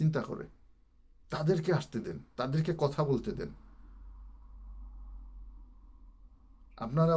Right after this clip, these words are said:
ওইভাবে চিপিয়ে চিপিয়ে কথা বলবেন, ওইভাবে নর্দমার উপর একটা ঘর বানানোর জন্য বিভিন্ন যুক্তি খাড়া করবেন, এই যুক্তি মানুষ শুনবে না। এটা it is true।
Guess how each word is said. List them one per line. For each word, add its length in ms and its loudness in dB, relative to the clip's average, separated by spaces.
ওইভাবে 340 6
চিপিয়ে 340 4
চিপিয়ে 300 0
কথা 160 2
বলবেন, 300 6
ওইভাবে 340 4
নর্দমার 420 8
উপর 140 4
একটা 140 0
ঘর 200 4
বানানোর 280 6
জন্য 200 4
বিভিন্ন 180 6
যুক্তি 300 0
খাড়া 220 4
করবেন, 260 4
এই 120 4
যুক্তি 260 -2
মানুষ 220 4
শুনবে 300 4
না। 60 -6
এটা 140 4
it 140 -2
is 60 -8
true। 240 6